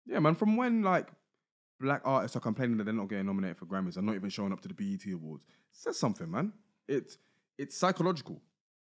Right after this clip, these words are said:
It's like, okay, they don't fuck with me, but I don't fuck with them. I don't fuck, I, I,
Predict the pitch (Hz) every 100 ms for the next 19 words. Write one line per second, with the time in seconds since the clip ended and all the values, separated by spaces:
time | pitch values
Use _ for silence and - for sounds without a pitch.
0 | _ _ _ - 113 - 120 110 - -
1 | _ _ _ _ _ 120 110 90 78 _
2 | _ _ 135 143 123 117 98 95 95 87
3 | - _ _ _ - 107 90 - _ _
4 | _ _ _ _ _ - 120 95 104 90
5 | 110 82 - _ _ _ _ _ _ _
6 | 143 156 - - 120 113